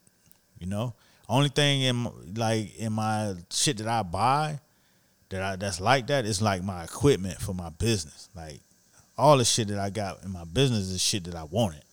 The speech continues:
Like, nigga, I want, I need this particular tool, I need this camera, I need this, I need that. But, like, anything else was like, "Ah, whatever."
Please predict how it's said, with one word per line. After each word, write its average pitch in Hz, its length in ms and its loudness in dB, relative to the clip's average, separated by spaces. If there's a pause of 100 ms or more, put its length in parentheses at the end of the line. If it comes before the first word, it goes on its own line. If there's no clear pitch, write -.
(120)
Like, 73 200 -16
nigga, 85 240 -12
I 98 40 -6
want, 80 340 -10
I 92 80 -4
need 76 260 -6
this 107 280 2
particular 104 560 -4
tool, 113 360 0
I 101 40 0
need 82 220 -4
this 117 180 -2
camera, 110 440 -4
I 104 40 -2
need 78 260 -6
this, 107 320 0
I 92 80 -6
need 78 280 -4
that. 104 200 -2 (1000)
But, 98 200 2
like, 98 200 0
anything 123 480 4
else 156 240 2
was 110 160 -4
like, 107 200 0
"Ah, 302 280 -4
whatever." 175 360 -2